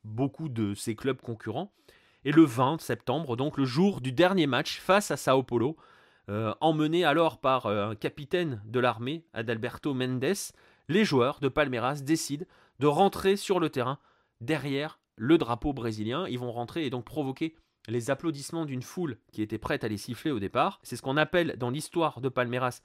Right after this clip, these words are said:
l'arrancada heroica. Elle marque les esprits, d'autant que, ce jour-là, Palmeiras va s'imposer trois à un face au Sao Paulo de Valdemar de Brito.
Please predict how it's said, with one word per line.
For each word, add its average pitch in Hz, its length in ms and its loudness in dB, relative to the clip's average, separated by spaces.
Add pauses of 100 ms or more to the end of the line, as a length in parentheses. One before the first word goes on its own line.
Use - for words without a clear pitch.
(140)
l'arrancada 143 800 2
heroica. 127 580 0 (320)
Elle 113 200 -4
marque 156 380 2
les 143 220 -2
esprits, 175 420 -4 (280)
d'autant 165 420 2
que, 123 400 0
ce - 300 0
jour-là, 120 420 2 (380)
Palmeiras 127 480 0
va 131 100 0
s'imposer 135 480 -2
trois 170 360 -2
à - 200 -8
un 165 200 0
face - 240 -10
au - 40 -8
Sao 143 240 -2
Paulo 143 300 -2
de 104 100 -2
Valdemar 123 480 -2
de 104 80 -6
Brito. 117 400 -4